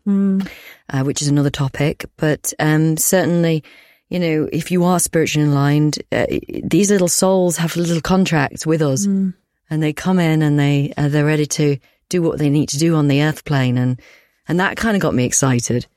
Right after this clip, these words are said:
Speaker 2: because it's already chosen. It's already out there.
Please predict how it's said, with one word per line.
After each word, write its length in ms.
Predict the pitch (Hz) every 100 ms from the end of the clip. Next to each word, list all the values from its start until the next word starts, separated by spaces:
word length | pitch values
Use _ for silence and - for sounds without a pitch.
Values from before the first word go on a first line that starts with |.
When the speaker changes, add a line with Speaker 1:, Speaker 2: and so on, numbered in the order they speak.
| _ -
Speaker 2:
because 420 | 190 190 180 - - _ _ _ _ _
it's 160 | 185 202
already 240 | 190 180
chosen. 500 | - 165 196 - 123
It's 140 | - 175
already 240 | 175 147
out 240 | 170 - -
there. 440 | 120 110 135